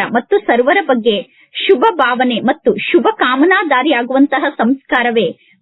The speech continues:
ನಮ್ಮ ನಿಜ ಸಂಸ್ಕಾರ ಆಗಿದೆ. ಇಂದಿನ ಸ್ಲೋಗನ್ ಆಗಿದೆ, "ಯಾರಲ್ಲಿ ಸಮರ್ಥತೆ ಇದೆಯೋ ಅವರು ಸರ್ವಶಕ್ತಿಯ ಖಜಾನೆಗೆ ಅಧಿಕಾರಿಗಳಾಗಿರುತ್ತಾರೆ." ನಾವೀಗ ಸರ್ವಶಕ್ತಿಯ ಖಜಾನೆಗೆ ಅಧಿಕಾರಿಗಳಾಗಿದ್ದೇವೆ ಅಂದ ಮೇಲೆ ನಾವು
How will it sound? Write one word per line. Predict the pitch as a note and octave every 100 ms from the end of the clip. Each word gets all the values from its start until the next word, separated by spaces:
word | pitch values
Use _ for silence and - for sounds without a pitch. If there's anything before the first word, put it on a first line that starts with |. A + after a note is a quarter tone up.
| _ A3
ನಮ್ಮ | C4 F4+
ನಿಜ | G#4 C#4 F#4+ G4+
ಸಂಸ್ಕಾರ | C4 C#4 - - B3+
ಆಗಿದೆ. | A3 G3+ G3+
ಇಂದಿನ | G3 - C4 C#4 E4 G#4+ -
ಸ್ಲೋಗನ್ | A#3+ A3+ B3+
ಆಗಿದೆ, | A3+ G3 F#3+ F3 _ _ _ _ _ G#3+
"ಯಾರಲ್ಲಿ | A3 A#3+ F#4+ F4 A#3
ಸಮರ್ಥತೆ | - B3+ C4+ A4 - A4+ G#4+
ಇದೆಯೋ | E4+ A#3+ G#3 D#3+ - -
ಅವರು | - F#4 C4
ಸರ್ವಶಕ್ತಿಯ | - _ C4+ C4+ F#4+ - F#4+ - - G#4
ಖಜಾನೆಗೆ | E4 A3 B3+ C4 D#4 A3+
ಅಧಿಕಾರಿಗಳಾಗಿರುತ್ತಾರೆ." | - A3+ A3+ E4 F#4 F4+ G4+ G#4 A#3 A3 A#3 - G3+ F#3 D#3 _ _ _ -
ನಾವೀಗ | A#3+ C4+ E4+ A#3 - -
ಸರ್ವಶಕ್ತಿಯ | C4+ D4 A#4 - - - F#4
ಖಜಾನೆಗೆ | - A#3 G#3 A#3+ C#4+ F4+
ಅಧಿಕಾರಿಗಳಾಗಿದ್ದೇವೆ | - A3 D4 E4+ E4+ G4+ F#4+ B3+ A3 G#3 A3+ G#3+ F#3+
ಅಂದ | - A#3 B3
ಮೇಲೆ | A#3 A3 F#3 - _ _ A#3
ನಾವು | B3 E4+